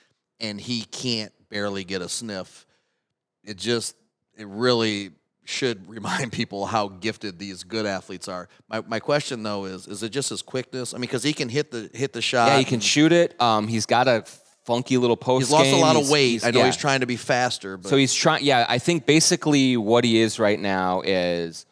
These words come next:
Speaker 2: or what he has been to this point is not big enough to be a five, not quick enough to be a four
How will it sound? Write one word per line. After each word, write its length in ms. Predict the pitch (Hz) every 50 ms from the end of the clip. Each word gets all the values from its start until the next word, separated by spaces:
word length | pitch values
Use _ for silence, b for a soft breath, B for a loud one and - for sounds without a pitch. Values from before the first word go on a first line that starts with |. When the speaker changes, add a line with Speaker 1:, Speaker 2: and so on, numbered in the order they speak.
| _ _ -
Speaker 2:
or 160 | - 110 110
what 160 | 113 127 127
he 120 | 123 113
has 340 | 98 104 120 120 127 123 113
been 260 | - - 98 92 95 95
to 120 | - 107
this 180 | 101 104 101 -
point 420 | - - 113 107 101 95 95 -
is 400 | - 92 92 90 87 85 80 - b b b b
not 280 | - 107 113 135 123 123
big 160 | 135 131 117
enough 280 | 120 117 110 110 113 -
to 100 | - 107
be 140 | 90 101 107
a 60 | 107
five, 680 | - - 101 80 76 71 65 62 65 73 - - _ _ _ _ _ _ _ _
not 280 | - 98 104 98 95 _ _ _ _ _ -
quick 260 | - - 147 135 -
enough 300 | 107 98 90 90 - -
to 80 | - 90
be 140 | 87 90
a 80 | 85 78
four 560 | - - 107 95 82 73 50 50 50 - -